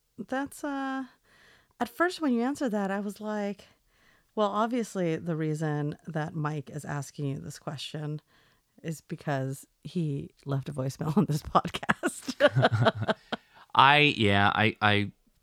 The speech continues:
Speaker 2: I still haven't bought a set of bandpass filters. They're not cheap. They're hundreds of dollars.
Speaker 1: Oh, that's
Speaker 2: Hundreds, hundreds.
Speaker 1: that's
Speaker 2: So
Speaker 1: why
Speaker 2: it's
Speaker 1: people don't have multiples.
Speaker 2: Yeah, it's, it's cost prohibitive to buy a bunch of bandpass filters.
Speaker 1: But hey,
Speaker 2: Not mention a triplex. I need a,
Speaker 1: but
Speaker 2: I
Speaker 1: in,
Speaker 2: need a
Speaker 1: like, two
Speaker 2: multiplexer.
Speaker 1: weeks, you could try to build a bandpass filter, and that's a pretty cool project.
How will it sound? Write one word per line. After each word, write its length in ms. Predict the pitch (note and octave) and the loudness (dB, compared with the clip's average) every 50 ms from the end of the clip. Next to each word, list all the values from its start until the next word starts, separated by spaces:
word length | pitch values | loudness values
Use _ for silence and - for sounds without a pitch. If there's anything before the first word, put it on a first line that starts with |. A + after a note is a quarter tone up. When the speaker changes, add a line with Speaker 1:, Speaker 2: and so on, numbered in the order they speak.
| _ _ _ _ _ | _ _ _ _ _
Speaker 2:
I 140 | - G#2+ G#2+ | 0 0 0
still 220 | G2+ - - G#2+ F#2+ | 0 0 -4 -6 -4
haven't 180 | F#2+ F#2 F#2 | -4 -4 -4
bought 180 | F2 E2+ D#2 - | -4 -4 -4 -6
a 40 | G#2+ | -6
set 180 | - - - | -8 -8 -10
of 60 | - | -10
bandpass 420 | - - - - - - - - - | -10 -12 -14 -12 -12 -14 -14 -16 -14
filters. 300 | - - - - B2+ A#2+ | -18 -16 -14 -14 -6 -2
They're 120 | C#3+ D#3 | 2 4
not 200 | G3 C4+ C4 - | 4 4 2 2
cheap. 300 | - - D3 A2 - - | -2 -2 -2 -2 -4 -6
They're 100 | - - | -12 -10
hundreds 400 | - - F3+ F3 C3 G2 F2+ - | -2 0 0 0 0 -2 -4 -6
of 60 | E2 | -8
dollars. 500 | - E2+ D#2 A#1+ - A#2 - - - - _ _ _ - | -8 -8 -10 -10 -12 -18 -20 -20 -20 -20 _ _ _ -4
Speaker 1:
Oh, 140 | G3 F3+ E3 C3 | 0 0 4 6
that's 100 | E3+ F#3+ | 6 6
Speaker 2:
Hundreds, 540 | F#3 D3+ A#2+ G2 E2+ B1 - - - - - _ | 6 6 4 0 -4 -4 -8 -14 -16 -16 -16 _
hundreds. 540 | - C3 B2+ A2+ G2+ - - _ - - - | 0 0 0 0 -2 -6 -10 _ -20 -10 -8
Speaker 1:
that's 140 | E3+ D#3+ F3 | -8 -4 -2
Speaker 2:
So 60 | F3+ | 0
Speaker 1:
why 100 | - - | 0 0
Speaker 2:
it's 100 | E3 D#3+ | 0 0
Speaker 1:
people 220 | - A3 E3 F3+ D#3+ | -2 0 0 0 0
don't 180 | E3 D#3 D3+ D#3+ | 0 0 0 0
have 100 | D3 D3+ | -2 -2
multiples. 720 | D#3 C#3 C#3 - - - A2 G#2+ - - - - - - - | -2 -4 -4 -6 -6 -14 -14 -14 -14 -16 -16 -18 -14 -2 4
Speaker 2:
Yeah, 160 | C#3+ C3 C3+ | 8 8 8
it's, 120 | D3 - - | 8 6 2
it's 140 | E3 - - | 0 2 4
cost 280 | - F#3 G3+ G#3+ - | 4 6 6 6 4
prohibitive 460 | - A2+ A2+ A#2 A2 F#2+ F#2+ F#2+ F2 | 0 2 2 2 2 0 -2 -2 -2
to 100 | - - | -4 -4
buy 220 | F#2+ - G2 G2 F#2+ | 0 0 2 2 2
a 80 | F#2 | 0
bunch 260 | F2 - F#2+ F#2 - - | -2 -2 -4 -6 -6 -8
of 60 | - | -6
bandpass 420 | F2 F2 F#2 - G#2+ - - - | -6 -6 -6 -8 -10 -12 -14 -14
filters. 400 | - - - - - - - - _ _ _ _ _ - - - - | -14 -16 -14 -14 -16 -16 -16 -18 _ _ _ _ _ -20 -18 -2 0
Speaker 1:
But 100 | D4 D4+ | 2 2
hey, 80 | - D#4+ | 4 6
Speaker 2:
Not 140 | F4 G#3 A#3+ | 6 8 6
mention 220 | B3 A#3 - B2 | 6 4 4 2
a 60 | G#2+ | 2
triplex. 440 | - - B2+ B2 B2 - - - - - | 2 4 4 4 4 4 0 -4 -4 -6
I 60 | G#2+ | -8
need 140 | G#2+ G#2 - | -8 -6 2
a, 40 | |
Speaker 1:
but 160 | - C4+ C#4 D4 | 4 4 6 6
Speaker 2:
I 40 | |
Speaker 1:
in, 80 | D4+ D4 | 4 4
Speaker 2:
need 40 | C#4 | 4
a 20 | C4 | 4
Speaker 1:
like, 240 | C4 B3+ - - | 2 2 0 -2
two 320 | - - - - D4 D4+ C4+ | -4 -4 0 0 0 0 0
Speaker 2:
multiplexer. 60 | G#3+ | 0
Speaker 1:
weeks, 500 | G#3 G3 G#3+ D4+ F4+ D#4+ B2+ - - - | -2 0 2 2 2 0 0 -4 -4 -4
you 60 | A3+ F3 | -2 0
could 140 | G3+ G3 - | -2 -2 -4
try 200 | - G#3 G3+ F#3 | 0 2 4 4
to 80 | F3+ | 4
build 480 | D#3+ D3+ - G3 E3+ D#3+ F#3 G3 A3 F#3 | 2 0 2 2 2 4 4 2 2 2
a 40 | G3+ | 2
bandpass 580 | D3 D#3 C3 C3 D3+ F#3 F#3+ G3+ G3 F#3 - | 2 2 2 4 2 0 0 0 -2 -2 0
filter, 260 | - D3+ C#3+ D3+ F#3+ E3 | -2 -2 -2 0 -2 -2
and 80 | D3 C#3+ | 0 0
that's 160 | C#3+ - - | -2 -2 -2
a 20 | |
pretty 160 | - A#3 F#3+ - | -4 -4 -4 -4
cool 220 | - F3+ D3+ D#3+ | -4 -6 -8 -6
project. 760 | - - D3 A2+ D3 - - - F#3+ G#3 - - - - | -4 -2 -2 -2 -2 -4 -6 -6 -6 -6 -8 -10 -20 -20